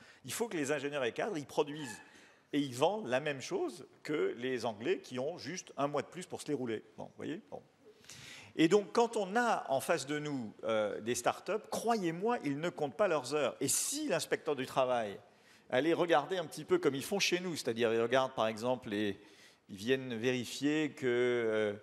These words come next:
euh, les parkings, vous voyez ? Non, mais c'est, faut le savoir quand même. L'inspecteur du travail vient regarder si les voitures sont encore dans les parkings, dans les parkings à certaines heures, vous voyez ? Pour vérifier. Mais non, mais tu, tu,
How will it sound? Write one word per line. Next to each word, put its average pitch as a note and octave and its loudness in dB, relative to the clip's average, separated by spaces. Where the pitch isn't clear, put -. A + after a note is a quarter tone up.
euh, G#2+ 0
les A2 0
parkings, F3+ 0
vous - -20
voyez ? G#2+ -6
Non, A#2 -6
mais B2 -4
c'est, G#2+ -8
faut - -20
le - -14
savoir C#3 -2
quand - -8
même. G1+ -10
L'inspecteur - -4
du B2 -4
travail F3 4
vient D3+ 4
regarder C3+ 4
si D#3+ -4
les C3+ 2
voitures D3 4
sont D3 -2
encore F#3 2
dans D#3+ -4
les D3+ 0
parkings, F3 -2
dans D3+ 4
les D#3+ 0
parkings E3+ -4
à C#3 2
certaines E3+ -2
heures, D#3 2
vous F2+ -10
voyez ? C#3+ -4
Pour A#2+ -2
vérifier. F3 4
Mais A#2 -4
non, - 2
mais C3+ 2
tu, A2+ -14
tu, G#2+ -14